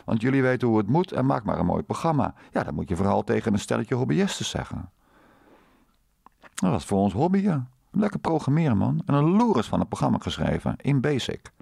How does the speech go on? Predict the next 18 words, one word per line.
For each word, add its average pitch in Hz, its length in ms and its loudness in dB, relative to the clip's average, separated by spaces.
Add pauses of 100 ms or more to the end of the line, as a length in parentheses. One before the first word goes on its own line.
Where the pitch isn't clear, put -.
(960)
En - 140 -4
klopte 185 280 -2
ook 147 180 2
nog. 131 340 -2
Helemaal - 220 0
getest - 540 -4
en 131 80 2
alles. 135 520 2
En... 80 420 -6 (3500)
en 135 180 2
er 113 60 4
was 87 180 2
geen 85 200 2
reet 117 240 0
aan 123 80 4
de 120 60 4
hand. 104 360 -2 (420)
Eeuw. 67 220 -4